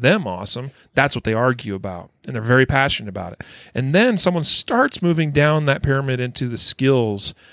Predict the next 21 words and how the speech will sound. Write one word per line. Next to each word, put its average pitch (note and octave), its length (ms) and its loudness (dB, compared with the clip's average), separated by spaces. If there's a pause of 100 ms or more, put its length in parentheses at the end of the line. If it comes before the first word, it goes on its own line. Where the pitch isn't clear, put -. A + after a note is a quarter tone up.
(160)
part A2+ 200 0
of G2+ 40 -10
the G#2+ 80 -6
world, G#2 380 0 (880)
and C#3 240 4
they C#3 60 2
start C3 200 0
really C#3+ 220 0
focused D3 340 -2
in, C3+ 280 -6
and C#3 100 2
that's D#3+ 160 2
a, A#2 180 2
that's C#3 220 4
a E3+ 80 4
really F3 300 2
important F3+ 340 -2
progression, C#3 480 0
by G#2+ 120 -2
the F#2+ 120 -4
way, F#2 240 -6